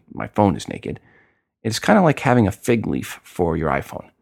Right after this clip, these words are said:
Just the parts you need to protect are protected. For those n-, that don't remember me talking about the Bumpies in the past,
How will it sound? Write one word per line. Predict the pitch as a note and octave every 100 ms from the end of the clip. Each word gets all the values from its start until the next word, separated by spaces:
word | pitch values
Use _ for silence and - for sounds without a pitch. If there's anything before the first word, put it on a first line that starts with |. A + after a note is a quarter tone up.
| _ _ _ _
Just | - -
the | -
parts | - A#2 -
you | F2
need | G#2+
to | G#2+
protect | - - C3 A2+ -
are | - F2+
protected. | - - - - - - _ _ _ _ _ _ _ _ -
For | G2
those | G#2+ A#2+ A#2+
n-, | F#2+ -
that | F#2+ -
don't | A#2+ A#2
remember | F#2+ G#2 A2 G#2+
me | G2+ G#2
talking | F#2 G2 G2
about | F#2+ G2
the | E2+
Bumpies | F#2+ G2+ F#2+ F#2
in |
the | F#2
past, | - F#2+ G2 -